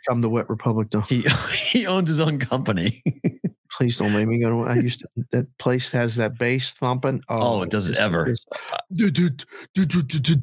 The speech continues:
Speaker 2: Yeah.
Speaker 1: Oh, just
Speaker 2: I,
Speaker 1: that
Speaker 2: I asked because
Speaker 1: oh.
Speaker 2: they, they asked me, they, they said, "What is the most popular day club to go to?" And I said, "Wet Republic." I said, "I don't like going there. I wouldn't go there. But if you guys want the place for a pool party,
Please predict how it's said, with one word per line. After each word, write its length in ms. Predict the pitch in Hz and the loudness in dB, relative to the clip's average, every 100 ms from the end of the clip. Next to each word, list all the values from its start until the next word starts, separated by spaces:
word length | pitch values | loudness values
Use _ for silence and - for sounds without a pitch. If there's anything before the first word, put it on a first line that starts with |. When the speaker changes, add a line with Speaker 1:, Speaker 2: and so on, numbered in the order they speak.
| - | -2
Speaker 2:
Yeah. 160 | 185 170 | -2 2
Speaker 1:
Oh, 160 | 139 110 - - | 2 0 -6 -12
just 200 | - 98 | -6 -2
Speaker 2:
I, 140 | 127 127 | 0 0
Speaker 1:
that 60 | 127 | 0
Speaker 2:
I 80 | |
asked 240 | 143 165 170 | 2 0 -2
because 160 | 143 | -2
Speaker 1:
oh. 100 | 151 - | 0 0
Speaker 2:
they, 80 | 147 | 0
they 40 | 151 | 2
asked 240 | 175 170 | 0 0
me, 80 | 131 120 | -2 -2
they, 120 | 113 | 0
they 100 | 123 | 0
said, 180 | 120 107 | 0 0
"What 160 | 120 156 | 0 0
is 160 | 160 135 | 0 0
the 80 | |
most 280 | 143 123 127 | 0 0 0
popular 640 | 156 117 117 113 107 104 - 92 | 0 0 0 0 2 0 -2 -2
day 200 | 110 104 | 0 0
club 360 | - 92 85 | 0 -2 0
to 80 | 90 | -2
go 180 | 85 87 | 0 0
to?" 220 | - 60 | 0 -2
And 80 | 62 | -2
I 40 | 76 | 0
said, 160 | 85 | 2
"Wet 140 | 87 87 | 0 -2
Republic." 500 | - 62 - - - _ - - - _ - - | -2 -4 -6 -12 -16 _ -20 -20 -20 _ -20 -14
I 40 | - | -6
said, 240 | - 65 - _ - | -2 -4 -6 _ -4
"I 140 | 87 | 0
don't 140 | 98 90 | 0 0
like 160 | 92 | -2
going 260 | 90 98 101 | 0 0 2
there. 280 | 101 101 - | 2 0 0
I 120 | 92 | -2
wouldn't 260 | 95 101 101 | 0 0 2
go 120 | 101 | 2
there. 180 | 95 101 | 2 0
But 120 | 90 | 0
if 80 | 80 | -2
you 60 | 80 | -2
guys 220 | 85 87 | -2 0
want 260 | 95 107 - - | 0 0 -2 -10
the 240 | 87 101 | -2 -2
place 560 | 101 107 117 123 - - - - - - _ _ _ _ _ _ | 0 -2 0 2 0 -2 -10 -20 -20 -20 _ _ _ _ _ _
for 140 | - 90 | -2 -2
a 60 | |
pool 200 | 85 123 | 0 -2
party, 580 | 123 131 127 123 123 123 | 0 0 2 0 -2 -4